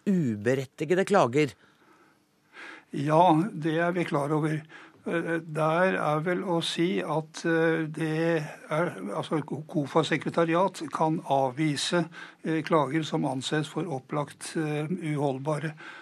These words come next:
Speaker 2: Eh, vi er usikre på den argumentasjonen.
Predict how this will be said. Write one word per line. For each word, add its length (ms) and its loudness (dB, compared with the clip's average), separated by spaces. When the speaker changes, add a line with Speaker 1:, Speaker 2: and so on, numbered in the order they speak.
Speaker 2:
Eh, 300 -4
vi 500 4
er 540 0
usikre 680 -2
på 120 -2
den 240 2
argumentasjonen. 880 2